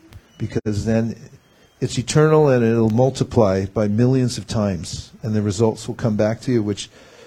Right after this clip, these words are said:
means that it'll be very difficult to advance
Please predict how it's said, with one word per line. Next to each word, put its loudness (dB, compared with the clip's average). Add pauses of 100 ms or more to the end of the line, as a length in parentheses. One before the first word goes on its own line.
(120)
means 0
that 0 (260)
it'll -2
be 2
very 2
difficult 0
to 0
advance -2